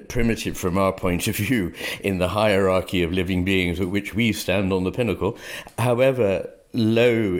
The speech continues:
in that they stand, if they have a brain at all, it's divided. And even the first neural networks that we're aware of, there is a, a creature still living, a sea anemone called Nematocella vectensis. It has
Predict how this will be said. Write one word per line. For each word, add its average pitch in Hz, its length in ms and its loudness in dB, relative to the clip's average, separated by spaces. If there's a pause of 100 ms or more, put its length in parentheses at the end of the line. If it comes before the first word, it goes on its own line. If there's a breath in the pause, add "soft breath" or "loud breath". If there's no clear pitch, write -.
in 90 200 0
that 76 320 -2
they 90 200 2
stand, 87 480 0
if 92 100 0
they 90 120 0
have 120 200 -2
a 113 80 0
brain 95 260 0
at 90 220 -4
all, 85 260 0
it's - 600 -6
divided. 85 580 -2 (680 loud breath)
And 107 560 2
even 117 400 2
the 98 80 2
first 107 440 0
neural 98 360 2
networks 95 680 -2
that 95 80 -4
we're 98 240 2
aware 127 440 0
of, 95 260 -2 (340 loud breath)
there 90 160 0
is 90 160 0
a, 90 260 -4
a 95 120 2
creature 98 500 -2
still 107 240 -2
living, 95 580 0
a 90 80 0
sea 107 220 0
anemone 87 480 2
called 87 280 -2
Nematocella 90 720 -2
vectensis. 95 760 -2
It - 120 -8
has 90 240 -2